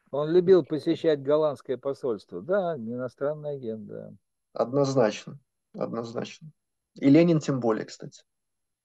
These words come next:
Speaker 1: Ну, Ленин, это вообще есть такой анекдотный. Знаете, как, значит, вы, вы воскресили Ленина. Понял, вот как раз послушали вас. Он, значит,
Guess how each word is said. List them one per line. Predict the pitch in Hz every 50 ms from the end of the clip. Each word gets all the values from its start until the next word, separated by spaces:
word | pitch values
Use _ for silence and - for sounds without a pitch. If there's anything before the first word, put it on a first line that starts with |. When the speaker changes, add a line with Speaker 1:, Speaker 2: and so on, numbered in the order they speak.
| _ _ _ _ _ _
Speaker 1:
Ну, | 127 135 147
Ленин, | 151 151 156 165 165 160 139
это | - 151
вообще | 147 135 - - 170 185
есть | 175 156 143 - -
такой | - 139 127 - 139 135
анекдотный. | 135 135 135 131 131 131 120 104 92 _ 104 101 98
Знаете, | 107 117 147 190 208 156 - 117 104 - _ _ _ _ _ _
как, | _ 123 123 120
значит, | 120 127 131 120 - -
вы, | 123 120 123 123
вы | 120 127 131 123
воскресили | 123 135 120 - - 139 135 127 - 170 175 175 156
Ленина. | 135 123 120 110 101 104 104 110 120 143 - _ _ _ _ _ _ _ _ _ _ _ _ _ _ _ _ _
Понял, | 127 123 123 110 104
вот | 110 120 113 -
как | - 131 120 110 -
раз | 120 113 - _
послушали | - 117 104 - - 113 101 - - 104 101
вас. | 98 92 92 98 113 - _ _ _ _ _ _ _ _ _ _ _ _ _ _ _ _ _ -
Он, | 117 156 196 202
значит, | 160 139 135 120 -